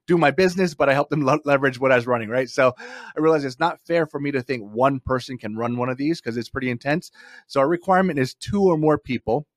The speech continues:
in your market. Whether you are officially partnering with them on anything, it doesn't really matter. So it might be an investor, it might be a broker,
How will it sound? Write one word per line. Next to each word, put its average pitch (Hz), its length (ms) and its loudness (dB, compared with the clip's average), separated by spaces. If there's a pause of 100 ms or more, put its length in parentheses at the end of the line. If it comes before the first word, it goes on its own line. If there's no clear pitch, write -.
in 135 160 -4
your 131 140 2
market. 107 380 -6 (260)
Whether 143 300 2
you 156 320 0
are 175 240 4 (420)
officially 160 400 -2
partnering 160 480 2
with 160 120 -2
them 165 200 2
on 143 120 4
anything, 151 300 0
it 131 80 -4
doesn't 139 300 -2
really 143 200 0
matter. 151 300 0
So 147 120 -6
it 120 40 -8
might 139 180 -2
be 151 80 -4
an 143 80 -2
investor, 135 440 -4
it 123 40 -2
might 127 200 -4
be 139 80 -4
a 123 60 -2
broker, 135 540 0